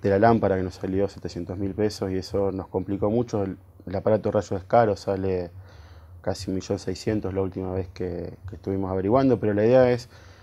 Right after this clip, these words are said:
a partir de enero, trabajar en eso. Estamos ya recibiendo, por la gestión del intendente Puglieli, un,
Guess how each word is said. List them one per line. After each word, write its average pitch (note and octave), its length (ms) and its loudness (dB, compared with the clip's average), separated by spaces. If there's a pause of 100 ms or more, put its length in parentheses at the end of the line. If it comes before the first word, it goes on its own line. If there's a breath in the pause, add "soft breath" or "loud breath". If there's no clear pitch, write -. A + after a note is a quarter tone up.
(220 loud breath)
a G2 80 -6
partir G#2 320 2
de A#2+ 60 6
enero, B2 320 8
trabajar A2 360 2
en A#2 100 2
eso. C3+ 320 -6 (720 loud breath)
Estamos A2+ 580 0
ya G#2+ 600 6
recibiendo, G#2 560 0 (460)
por F#2+ 120 -4
la F#2+ 80 0
gestión G#2 360 -2
del G2 200 0
intendente G2 400 -2
Puglieli, G2+ 420 2
un, F#2+ 520 -2